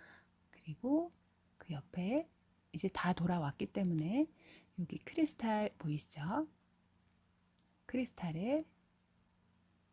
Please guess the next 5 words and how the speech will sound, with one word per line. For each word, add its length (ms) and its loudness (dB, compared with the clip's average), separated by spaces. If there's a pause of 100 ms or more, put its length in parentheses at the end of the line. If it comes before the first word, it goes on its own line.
(380)
함께 720 0
이어서 580 2
연결을 380 2
해주십니다. 600 0
이렇게 680 -4